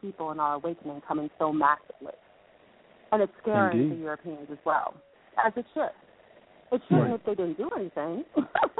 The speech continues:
Speaker 1: You didn't do anything wrong. You shouldn't have a problem.
Speaker 2: Yeah, right.
Speaker 1: But if
Speaker 2: Oh,
Speaker 1: you
Speaker 2: yeah, excellent.
Speaker 1: benefited off of our depreciation,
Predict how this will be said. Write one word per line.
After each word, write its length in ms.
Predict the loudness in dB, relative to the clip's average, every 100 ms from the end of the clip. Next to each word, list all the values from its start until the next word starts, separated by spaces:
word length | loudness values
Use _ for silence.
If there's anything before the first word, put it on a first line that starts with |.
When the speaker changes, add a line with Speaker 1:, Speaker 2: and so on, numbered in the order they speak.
| -4
Speaker 1:
You 120 | 0 2
didn't 200 | 0 0
do 100 | -2
anything 240 | -2 0
wrong. 240 | 0 0
You 100 | -4 -10
shouldn't 160 | -4
have 100 | -2
a 80 | 2
problem. 360 | 2 2 -2 -8 -20 -20 -20 -20 -20 -20 -12
Speaker 2:
Yeah, 80 | -8
right. 280 | -4 -4 -6 -12 -20 -20 -20 -20 -20 -20 -20 -20 -20 -20 -16 -4
Speaker 1:
But 120 | -2
if 60 | 0
Speaker 2:
Oh, 80 |
Speaker 1:
you 140 | 0 -2
Speaker 2:
yeah, 80 | 0
excellent. 380 | 2 4 2 -2
Speaker 1:
benefited 260 | -6 0 2
off 200 | 2 2
of 100 | -2
our 140 | -2
depreciation, 560 | -2 -10 -16 -14 -12